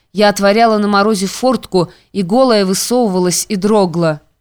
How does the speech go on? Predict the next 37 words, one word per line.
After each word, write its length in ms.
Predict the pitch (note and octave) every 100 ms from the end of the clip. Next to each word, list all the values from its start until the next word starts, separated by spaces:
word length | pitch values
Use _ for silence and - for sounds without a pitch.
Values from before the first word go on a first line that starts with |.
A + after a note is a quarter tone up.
| _
И 80 | G#3
кончалось 600 | - G#3 G#3+ C4+ C4 A#3+
всё 200 | - A3
только 300 | G#3+ G#3+ G3+
насморком. 720 | G#3+ B3 B3+ G#3+ F3 F3+ D3+ - _ _ _
Помню, 300 | A#3+ C4 B3
я 140 | A#3
дала 260 | G#3 A3 A3+
себе 240 | - G3+
срок 440 | G#3 G#3+ G3 F#3 -
жить 400 | E3+ E3 B3+ -
только 280 | F#3+ F#3 F3+
три 180 | F3 F#3+
месяца 420 | G3+ A3 - G#3
до 140 | G3
Пасхи 640 | F#3+ F#3 E3+ - - D#3 C#3 _ _ _
и 80 | A3
умереть 480 | A#3+ B3 A#3+ G#3 -
в 20 |
первый 320 | F#3+ F3 F#3
день. 380 | D#3 F3 D#3+ C#3 _ _ -
И 80 |
я 120 | F#3+ G3+
стала 300 | G3+ G#3 G#3
худеть 460 | - F#3 A#3 A#3+
и 40 | F#3+
таять, 540 | F3 F3+ F3 E3+ - _ _
и 60 | F#3
стала 340 | - G#3 G3+
такая 320 | G3 F#3+ F#3+
апатичная, 840 | F3+ F3+ F3 G#3 G#3 - G3+ F#3+ F3 - _
силы 320 | - C4 B3+
мои 200 | A#3 A3
уходили 460 | G#3+ A3 G#3+ G#3+ G3
с 100 | -
каждым 400 | G3+ F#3+ F#3 F#3
днём». 420 | E3+ F#3 F3+ E3+